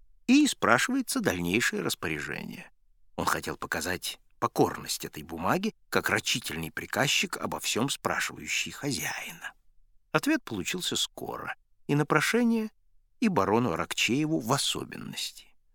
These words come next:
На прошении была наложена резолюция. Бывшему поручику Синюхаеву, выключенному из списков за смертью, отказать по той же самой причине.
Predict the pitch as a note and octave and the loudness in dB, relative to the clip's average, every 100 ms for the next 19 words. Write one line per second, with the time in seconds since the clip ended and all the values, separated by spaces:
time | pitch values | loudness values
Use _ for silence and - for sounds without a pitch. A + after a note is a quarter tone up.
0 | _ _ A#2 A2+ A#2+ - A3 G#3+ G#3 G2 | _ _ 0 4 4 4 2 2 0 0
1 | F#2 A#2 D#3 F#2 F2+ A#2 C#3 C#3 G2 D2 | 0 0 0 -2 -2 0 0 0 0 -2
2 | - - - - - - - _ _ _ | -4 -8 -6 -6 -8 -10 -16 _ _ _
3 | _ _ _ _ _ B2 F3+ A#3 G#3 G3 | _ _ _ _ _ 4 6 6 6 6
4 | F3+ E3+ F3 - - D3+ - C#3 C3 - | 8 8 8 2 0 0 4 6 6 10
5 | B2 A#2 C3 C#3+ - _ C3+ D3 - B2 | 12 10 6 0 -10 _ 6 6 6 4
6 | - B2 A#2+ A#2+ A#2 - - B2+ - G#2+ | 4 6 6 6 4 0 0 0 0 -2
7 | F#2+ F#2 - B2 C#3+ - A#3 _ - - | 0 0 6 6 6 2 -2 _ 4 6
8 | - A#2 D#2+ D#2 D#2+ - _ - C#3 F#3+ | 6 6 4 -2 -4 -10 _ 2 6 6
9 | A#3 E3 - F2+ F2+ F2 D#2+ D#2 - - | 4 2 4 4 4 0 -4 -2 -4 -4
10 | - - | -16 -20